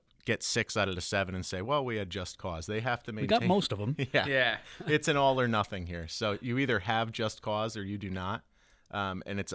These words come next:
Speaker 1: obviously a pretty, um, in-depth thing that we have to consider.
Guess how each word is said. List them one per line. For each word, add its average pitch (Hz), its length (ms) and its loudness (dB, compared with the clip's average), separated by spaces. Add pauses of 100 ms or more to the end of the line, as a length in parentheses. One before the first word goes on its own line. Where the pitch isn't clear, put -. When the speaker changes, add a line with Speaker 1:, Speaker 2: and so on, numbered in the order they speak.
(140)
Speaker 1:
obviously 92 720 -4
a 87 60 -14
pretty, 92 420 -6 (460)
um, 76 480 -8 (440)
in-depth 107 440 -2
thing 92 240 -6
that 85 100 -10
we 87 120 -8
have 90 180 -8
to - 80 -18
consider. 80 520 -14